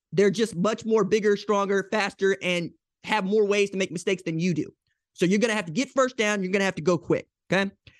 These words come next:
The guy on the outside, though, that makes this most interesting for me is Quentin Johnston,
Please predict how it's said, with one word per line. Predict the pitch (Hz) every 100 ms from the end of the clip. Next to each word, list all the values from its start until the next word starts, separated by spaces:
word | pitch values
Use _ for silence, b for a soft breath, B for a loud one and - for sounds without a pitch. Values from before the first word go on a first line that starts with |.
| b _ _ _ _
The | 180
guy | 247 359 370
on | 311
the | 247
outside, | 254 254 226 175 147
though, | 160
that | 147 156
makes | 185 180
this | 175
most | 175 208 208
interesting | 190 170 - 175 160
for | 156
me | 165 175 143 -
is | 202 196
Quentin | - 190 156 156
Johnston, | 143 95 -